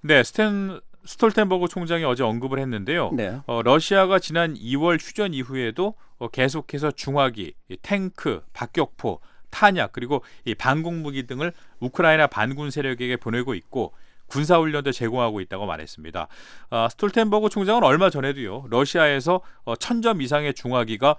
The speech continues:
Speaker 1: 우크라이나 반군에게로 넘어갔다면서, 아, 반군은 매우 신속하게, 예, 대규모 공격을 가할 수 있는 능력을 갖춰나가고 있으며 이는 심각한 우려를 갖게 한다고 말했습니다.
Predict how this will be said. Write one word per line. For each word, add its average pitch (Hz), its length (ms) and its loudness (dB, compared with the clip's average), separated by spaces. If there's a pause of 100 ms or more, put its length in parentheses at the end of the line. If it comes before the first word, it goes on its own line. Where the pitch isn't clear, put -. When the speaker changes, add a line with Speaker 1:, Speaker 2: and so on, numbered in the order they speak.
(220)
Speaker 1:
우크라이나 147 460 2
반군에게로 120 760 -2
넘어갔다면서, 95 840 -4 (420)
아, 82 200 -4
반군은 175 680 0 (340)
매우 151 240 2
신속하게, 147 760 -4 (240)
예, 107 100 -4
대규모 151 400 0
공격을 147 400 -2
가할 113 280 0
수 - 140 -10
있는 135 220 -8
능력을 135 380 -4
갖춰나가고 110 640 -6
있으며 85 500 -12 (320)
이는 117 160 -2
심각한 180 480 -4
우려를 156 340 2
갖게 107 280 -10
한다고 78 420 -12 (160)
말했습니다. - 600 -14